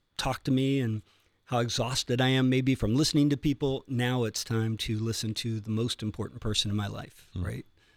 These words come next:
Speaker 1: Um, so yeah, controlling that, I think, is, is huge.
Speaker 2: There was a line in, in morning prayer this morning from, uh, First Samuel chapter two, which I was able to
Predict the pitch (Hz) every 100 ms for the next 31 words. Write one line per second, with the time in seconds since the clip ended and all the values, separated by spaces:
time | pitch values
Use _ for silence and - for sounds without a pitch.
0 | _ _ _ 107 104 110 - 117 113 101
1 | - 113 - 120 113 104 110 - 113 104
2 | 117 - 113 - - 120 - 113 131 -
3 | - _ - _ _ _ _ _ _ _
4 | _ _ _ _ _ _ _ _ _ _
5 | - _ _ 113 104 107 95 92 92 92
6 | 95 - 92 87 92 92 90 87 87 -
7 | 90 87 82 - 90 87 87 - - -
8 | 90 87 85 90 - _ _ _ _ -
9 | 87 82 - 92 - 90 90 85 - -
10 | 85 - 82 - - 87 92 - _ _
11 | _ _ _ _ _ _ 87 - 87 87
12 | 87 85 82 85